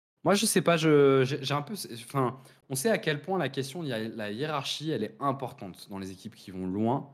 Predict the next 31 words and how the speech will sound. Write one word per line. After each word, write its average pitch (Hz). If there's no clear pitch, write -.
Et, 135
euh, 101
que 92
parfois, 113
ça 135
peut -
être 117
un 95
vrai 101
souci. 147
Et 127
on 156
a 220
l'impression 214
qu'avec 135
les 143
Clippers, 139
parce -
que -
leur 139
saison 143
régulière 135
tourne, 185
il 131
y -
a -
quelque 175
chose -
qui 175
ferait 208
que 214